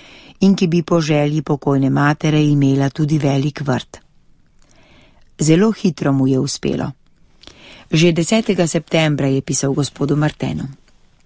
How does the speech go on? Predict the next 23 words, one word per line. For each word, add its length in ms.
Zemljišče 680
je 120
oddaljeno 800
sedemsto 580
štiriinšestdeset 1200
korakov 640
od 120
moje 280
lekarne 640
in 180
sedemsto 540
korakov 640
od 220
cerkve. 580
Je 240
v 180
normandijskem 840
slogu 500
zidana 400
hiša, 420
ki 160
ji 120
pravijo 760